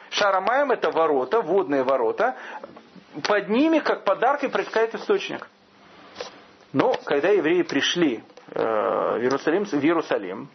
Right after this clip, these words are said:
источника не было. И начался идти вопрос, так, э, как делать Шаар Амаим или не делать Шаар Амаим.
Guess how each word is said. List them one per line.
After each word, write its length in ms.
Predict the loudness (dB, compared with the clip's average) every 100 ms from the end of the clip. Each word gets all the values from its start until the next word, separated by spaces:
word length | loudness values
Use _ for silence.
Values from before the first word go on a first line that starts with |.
| _ -4
источника 540 | 0 0 0 -2 -2
не 160 | 0 0
было. 180 | -2 -6 -12 -20 -18 -12 -10 -8 -10 -18 -20 -20 -20 -16
И 320 | -8 -4 -2
начался 420 | 0 0 0 -2
идти 140 | -2 0
вопрос, 420 | 0 2 0 2
так, 280 | -2 -2 -4
э, 520 | -6 -2 -2 -4 -8 -6
как 260 | -6 -6 -2
делать 300 | 2 2 0
Шаар 260 | 2 2
Амаим 340 | 2 0 0 0
или 140 | 0
не 60 | 2
делать 280 | 2 2
Шаар 180 | 0 0
Амаим. 320 | 0 -6 -8